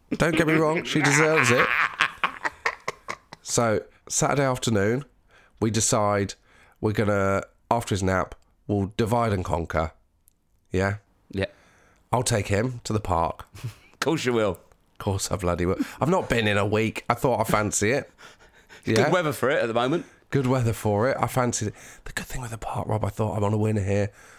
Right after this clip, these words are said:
Speaker 1: I'll walk the long route round. It's a good forty minutes in my own head before I let him out of the
Speaker 2: Yeah.
Speaker 1: ducks."
Speaker 2: Also,
Speaker 1: Nice.
Speaker 2: as well, with the frozen lake at the moment, he could probably catch a duck.
Speaker 1: Exactly.
Speaker 2: There's, there's no
Speaker 1: <laughs>
Speaker 2: escape.
Speaker 1: There's
Speaker 2: Dangerous.
Speaker 1: no es-
Speaker 2: Don't let kids on the ice, but I'm saying he
Speaker 1: No.
Speaker 2: could, he could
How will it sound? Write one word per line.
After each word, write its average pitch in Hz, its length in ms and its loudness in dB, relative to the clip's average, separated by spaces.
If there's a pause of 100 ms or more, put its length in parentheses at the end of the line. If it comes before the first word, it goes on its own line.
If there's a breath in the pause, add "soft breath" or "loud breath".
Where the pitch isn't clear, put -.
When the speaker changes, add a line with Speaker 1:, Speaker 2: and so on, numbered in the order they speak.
(120)
Speaker 1:
I'll 107 100 0
walk 123 240 0
the 113 80 -2
long 113 200 2
route 110 220 0
round. 104 300 2
It's 95 140 0
a 113 40 -2
good 107 220 -2
forty 101 320 0
minutes 101 320 0 (500 loud breath)
in 135 100 -2
my 117 200 2
own 113 160 2
head 113 260 0
before 101 460 0 (100)
I 92 280 0 (140)
let 110 200 2
him 104 80 2
out 92 180 2
of 92 80 -2
the 95 100 -2
Speaker 2:
Yeah. 101 200 2
Speaker 1:
ducks." - 420 -2
Speaker 2:
Also, 156 300 2
Speaker 1:
Nice. - 100 2
Speaker 2:
as - 60 -2
well, 104 500 0
with 95 400 -6
the 113 80 0
frozen 110 540 0
lake 110 220 0
at - 60 -4
the 90 60 -4
moment, 101 380 -2
he 107 60 -2
could 98 120 -6
probably 101 180 0
catch - 220 -2
a 92 60 -4
duck. 90 200 -2 (600)
Speaker 1:
Exactly. 170 460 0
Speaker 2:
There's, 147 160 2
there's 160 100 4
no 160 80 4
Speaker 1:
<laughs> - 20 4
Speaker 2:
escape. 156 540 2 (100)
Speaker 1:
There's 156 140 0
Speaker 2:
Dangerous. 165 500 2
Speaker 1:
no 147 60 2
es- 156 120 -2
Speaker 2:
Don't 180 180 2
let 175 180 0
kids 180 220 0
on 170 80 2
the 165 100 2
ice, 147 300 0
but 139 140 0
I'm 135 100 0
saying 147 220 2
he 156 40 0
Speaker 1:
No. 160 140 2
Speaker 2:
could, - 100 0
he 147 60 0
could - 420 -6